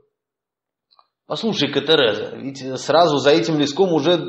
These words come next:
должны появиться стены замка, не правда ли?" "Конечно, я мог ошибиться". "Совершенно верно", смеясь, ответила девочка. "Вы хорошо знаете эти места, месье". Господин Ромбер тоже рассмеялся. "Да", подтвердил он,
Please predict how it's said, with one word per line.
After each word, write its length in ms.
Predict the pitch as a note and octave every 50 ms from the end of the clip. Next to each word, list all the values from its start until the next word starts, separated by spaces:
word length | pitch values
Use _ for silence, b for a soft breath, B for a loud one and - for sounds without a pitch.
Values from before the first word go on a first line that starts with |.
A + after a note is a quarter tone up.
| - - -
должны 460 | C#3+ C#3 D3+ D3 D3+ D3 F#3+ G#3+ -
появиться 440 | - E3+ E3+ F3+ F#3+ F#3+ F3+ - E3+
стены 340 | D#3 - - G#3+ A3 A3+ B3+
замка, 640 | B3+ D#4 D#4+ - C#3 A#2 - - G#2 - - - _ _
не 100 | C4 D4
правда 340 | - D4+ B3+ D#3+ B2+ - A2+
ли?" 280 | G#2 G2+ - - b b b b b _
"Конечно, 380 | - C3+ C#3 D3 C3 - - G#2
я 100 | A2 B2
мог 200 | C3+ C3+ C#3 D3+
ошибиться". 480 | D3 - G#3 G3 G#3 G3+ G3+ - - B B B B B
"Совершенно 800 | _ - - B3 B3 A3 B3 - - - D#4 E4+ D4 C4 A3+ A3
верно", 460 | G#3+ F#3 D3+ C#3 C#3 B2+ B2 C3 C3
смеясь, 400 | - - D3 C3+ C3 B2+ A#2+ -
ответила 420 | B2+ - C3+ B2+ A#2+ B2+ B2+ B2+
девочка. 380 | B2 B2+ B2 A#2+ A#2+ - - - B B B B B B B -
"Вы 100 | D3+ D3
хорошо 400 | - E3 D3+ E3 D#3 - F3+ E3+
знаете 520 | D#3 D3 C#3+ D#3+ G#3 A#3 A3+ A3+ - A3
эти 180 | G#3+ G#3+ - B3+
места, 440 | C4 C#4+ C#4+ - - D#3 F3 G#3
месье". 640 | C4+ D4+ C#4+ - - C4+ A#3+ - - - - - b b b b b b b _ -
Господин 400 | B2 - - B2 A#2 D#3+ F#3 D#3
Ромбер 400 | C3 B2 A#2 A2+ A#2+ A#2 - -
тоже 180 | B2 A#2 A2
рассмеялся. 500 | G#2+ A2 G#2+ - A#2 A#2 A2 G#2+ - -
"Да", 460 | A2 G#2+ A#2 A#2 A#2+ A#2+ A2+ G#2+ - -
подтвердил 480 | A#2 - - A#2+ A#2 G#2+ A2 A#2 A2 G#2+
он, 200 | G#2+ G#2+ G#2+